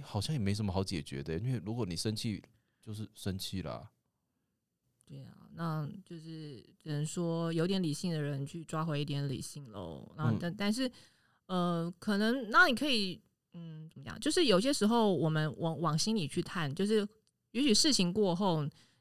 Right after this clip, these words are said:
Speaker 2: 你可以去想的是说，“哎，我那么生气，是不是这个背后有一些我过去的阴影？
Speaker 1: 嗯。
Speaker 2: 我以前可能有，有很想要的东西要不到，然后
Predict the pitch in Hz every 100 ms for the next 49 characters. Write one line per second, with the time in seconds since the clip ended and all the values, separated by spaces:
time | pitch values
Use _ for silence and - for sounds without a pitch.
0 | - 196 226 214 175 170 - 208 175 165
1 | - 139 139 139 - 180 170 170 226 226
2 | 214 - 165 226 214 196 185 190 185 -
3 | 180 170 170 - 175 143 - 170 156 170
4 | 131 135 - 160 165 - 233 156 - 143
5 | 95 135 143 123 _ _ _ _ _ _
6 | _ 185 151 240 285 214 202 180 156 156
7 | 143 147 - 185 220 202 185 175 170 175
8 | 180 240 160 147 160 139 95 - - -
9 | _ _ - 160 202 185